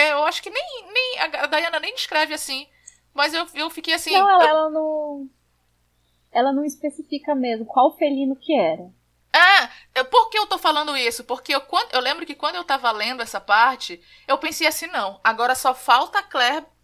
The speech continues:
Speaker 1: entrar numa briga com uma pantera ou com um puma", porque assim, né, no livro um, a Claire já brigou com lobos, nesse quatro, o Jamie brigou com
Speaker 2: <laughs>
Speaker 1: ursos, da Diana a gente pode esperar qualquer coisa, né? Bota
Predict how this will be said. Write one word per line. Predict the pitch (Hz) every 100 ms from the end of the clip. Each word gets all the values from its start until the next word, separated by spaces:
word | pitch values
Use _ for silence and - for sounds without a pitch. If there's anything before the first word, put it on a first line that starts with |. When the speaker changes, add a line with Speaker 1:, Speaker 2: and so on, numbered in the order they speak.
| _ -
Speaker 1:
entrar | 311 302 277
numa | 285 294
briga | 226 202 226 277 320
com | 381
uma | 480 494
pantera | 370 294 - 202 226 240 226
ou | 226
com | - 311
um |
puma", | 302 262 247 269 370 - -
porque | 294 -
assim, | 466 - 202
né, | 196 208 - -
no |
livro | 220 220 233 214
um, | 214 262 403
a |
Claire | 392 254 262
já | 233
brigou | 220 214
com | 220 196
lobos, | 180 214 311 311 220
nesse | 208 -
quatro, | 240 226 226 311 269
o |
Jamie | 202 208 220
brigou | 208 254 -
com | 240
Speaker 2:
<laughs> | 240 214
Speaker 1:
ursos, | 349 - 285
da | 269
Diana | 277 269 254 302
a |
gente | 415 427 -
pode | 320 -
esperar | - 494
qualquer | 508 466 587 -
coisa, | - 202 202
né? | 196 254 - - _
Bota | 202 233 247